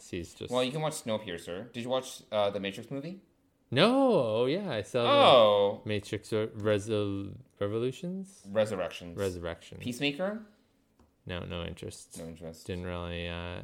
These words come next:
Speaker 1: y-, didn't really love the character in the Suicide Squad, so not gonna watch a series devoted to him.
Speaker 2: Okay, all right.
Speaker 1: Um,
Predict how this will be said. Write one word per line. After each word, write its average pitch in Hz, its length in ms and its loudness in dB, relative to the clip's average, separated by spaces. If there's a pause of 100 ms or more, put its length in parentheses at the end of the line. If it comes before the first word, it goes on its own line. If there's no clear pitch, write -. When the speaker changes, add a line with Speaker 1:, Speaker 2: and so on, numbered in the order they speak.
(140)
Speaker 1:
y-, 107 260 -12 (200)
didn't 101 180 -4
really 95 240 -2
love 95 280 -4
the 95 100 -10
character 92 500 -8
in 92 340 -12
the 90 480 -8
Suicide 90 580 -6
Squad, 90 520 -4
so 90 460 -6 (420)
not 85 180 -10
gonna 90 120 -8
watch 85 260 -10
a - 40 -12
series 101 420 -12
devoted 120 420 -14
to 117 80 -16
him. 113 240 -14 (200)
Speaker 2:
Okay, 78 280 -12 (300)
all 82 100 -12
right. 82 420 -8
Speaker 1:
Um, 82 220 -10